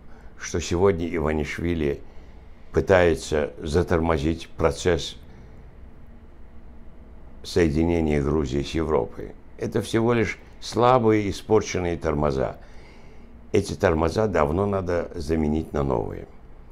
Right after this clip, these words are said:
И я думаю, грузинское общество идёт именно к этому постепенно, к замене правительственного режима.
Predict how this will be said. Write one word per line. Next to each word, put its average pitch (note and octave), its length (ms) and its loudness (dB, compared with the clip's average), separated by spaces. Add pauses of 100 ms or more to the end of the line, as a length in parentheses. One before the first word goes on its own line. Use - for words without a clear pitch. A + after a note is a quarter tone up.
(180)
И G2+ 60 2
я D2+ 200 6
думаю, A#2+ 400 2
грузинское F2+ 640 2
общество F2+ 720 -2 (360)
идёт E2+ 360 0
именно D#2+ 240 -2
к F2+ 100 -2
этому G#1+ 400 -2 (360)
постепенно, D2 760 0 (1400)
к C#2 100 -8
замене G2+ 680 4 (440)
правительственного D#2+ 760 2
режима. C2 500 0